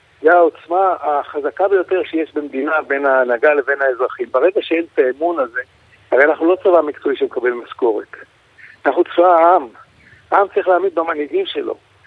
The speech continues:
צריך להאמין במ-, ב-, בכוונות שלהם, במטרות שלהם, ושאתה רואה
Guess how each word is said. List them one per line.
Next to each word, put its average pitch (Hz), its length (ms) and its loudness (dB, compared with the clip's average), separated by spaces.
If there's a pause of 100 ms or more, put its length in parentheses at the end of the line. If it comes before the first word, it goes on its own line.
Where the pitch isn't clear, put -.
(160)
צריך 143 120 -2
להאמין 180 260 4
במ-, 165 280 0
ב-, 147 280 2
בכוונות 147 680 0
שלהם, 131 380 -2 (460)
במטרות 156 560 2
שלהם, 127 260 -4
ושאתה 160 360 -2
רואה 160 380 4